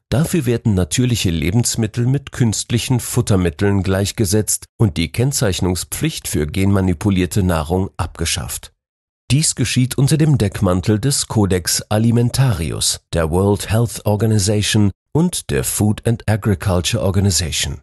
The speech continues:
Pflanzliche Nahrung wird so weit modifiziert, dass die lebensnotwendigen Inhaltsstoffe nicht mehr enthalten sind und über Supplementierung extern zugeführt werden müssen, um die Abhängigkeit von der Pharmaindustrie weiter zu stärken.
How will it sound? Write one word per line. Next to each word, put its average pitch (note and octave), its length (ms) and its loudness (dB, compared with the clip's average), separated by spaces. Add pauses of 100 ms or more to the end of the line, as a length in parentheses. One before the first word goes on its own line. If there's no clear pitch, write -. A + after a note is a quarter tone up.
(220)
Pflanzliche F2+ 600 0
Nahrung G2 560 0
wird A2 200 0
so C#3 220 0
weit C#3+ 240 -2
modifiziert, A2+ 840 0
dass B2 160 0
die D3 120 0
lebensnotwendigen A#2+ 1000 2
Inhaltsstoffe F#2 800 0
nicht D#3 400 0
mehr G2+ 180 4
enthalten E2+ 540 0
sind C3+ 400 -2
und E3 320 0
über B2+ 260 4
Supplementierung F#2+ 1080 0
extern E2+ 580 -4
zugeführt F#2 600 -2
werden D2 260 -2
müssen, F#2 380 0 (340)
um C#3 140 2
die D3+ 180 -2
Abhängigkeit G#2+ 760 -2
von C#3 180 -2
der B2 100 0
Pharmaindustrie F2 1040 0
weiter D2 320 -4
zu A2 140 -2
stärken. D2+ 520 -4